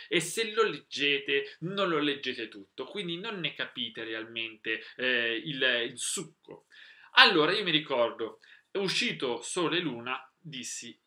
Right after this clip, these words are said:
io creai il mio gruppo Lotta, il mio gruppo Pokémon su Facebook e dissi, "Io voglio far arrivare delle informazioni alle persone. La maniera più diretta qual è? Fare un video." Un video. Come?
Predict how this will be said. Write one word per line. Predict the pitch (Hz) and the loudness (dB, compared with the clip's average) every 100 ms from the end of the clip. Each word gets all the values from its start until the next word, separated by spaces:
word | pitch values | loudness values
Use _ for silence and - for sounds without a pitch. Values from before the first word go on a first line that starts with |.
| _ | _
io | 165 151 | -2 0
creai | 123 120 117 | 0 2 2
il | 113 | 0
mio | 131 117 | -6 -10
gruppo | 117 104 - 110 | -8 -8 -8 -6
Lotta, | 104 104 - - 143 151 | -4 -4 -8 -2 2 2
il | 123 117 | 0 -6
mio | 113 104 | -12 -10
gruppo | 107 104 - 110 101 95 90 _ | -8 -8 -8 -8 -8 -8 -12 _
Pokémon | 123 117 113 107 101 | 0 0 0 -8 -12
su | - 160 | -10 -8
Facebook | 156 101 101 113 117 - | -8 -10 -10 -14 -16 -10
e | - | -10
dissi, | 120 - - - | -10 -18 -20 -4
"Io | 170 143 | 0 0
voglio | 117 120 | -2 -4
far | 120 135 131 | -2 0 0
arrivare | 131 131 107 98 98 - _ | -2 -2 -2 -2 -8 -14 _
delle | 139 156 | 2 2
informazioni | 156 - 147 147 - 208 175 110 | 0 -4 -4 -4 2 6 6 4
alle | 104 | -8
persone. | 107 - 110 101 - - - | -12 -14 -14 -14 -16 -18 -2
La | 165 247 247 | 8 10 10
maniera | 214 185 156 | 6 2 0
più | 156 | -4
diretta | 170 185 151 - 147 | -2 2 2 0 -2
qual | 170 170 | 2 4
è? | 185 - _ | 2 -4 _
Fare | - 208 208 - | 10 10 10 6
un | 180 147 | -4 -8
video." | 107 - - - _ _ _ _ _ | -10 -18 -20 -20 _ _ _ _ _
Un | 170 131 104 | -8 -8 -12
video. | 62 - - _ _ _ _ _ _ _ | -20 -20 -20 _ _ _ _ _ _ _
Come? | - 311 349 320 277 | 0 4 4 4 2